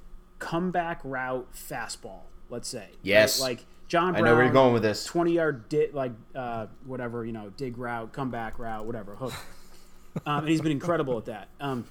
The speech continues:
Speaker 1: but yesterday, on Sunday, what was on display, like, what, five, six different passes,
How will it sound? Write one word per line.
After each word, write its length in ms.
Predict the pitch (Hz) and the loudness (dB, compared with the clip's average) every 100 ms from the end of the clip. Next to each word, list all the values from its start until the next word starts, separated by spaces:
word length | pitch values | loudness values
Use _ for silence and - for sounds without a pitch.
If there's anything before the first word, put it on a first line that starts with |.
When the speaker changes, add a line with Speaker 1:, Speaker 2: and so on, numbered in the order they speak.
| - - 135 | -18 -16 -2
Speaker 1:
but 220 | 175 135 - - | -2 -2 -20 -10
yesterday, 440 | 156 185 - 185 160 | -2 -2 -2 -4 -4
on 200 | 151 143 | -2 -4
Sunday, 580 | - 190 196 156 131 120 | -2 -2 0 0 0 0
what 180 | 139 165 | -2 -2
was 140 | 143 | -2
on 200 | 160 185 | 0 0
display, 840 | 160 - - 143 147 143 127 117 113 - | 0 -4 -6 -4 -2 -2 -2 -4 -6 -10
like, 320 | 127 117 95 | -8 -8 -8
what, 280 | 123 127 - | -6 -6 -6
five, 480 | - 120 117 135 131 | -8 -6 -4 -6 -6
six 440 | - 139 131 - | -6 -6 -8 -10
different 360 | - 127 131 - | -8 -6 -6 -8
passes, 800 | 120 110 113 147 151 156 - | -8 -8 -4 -2 -2 -4 -12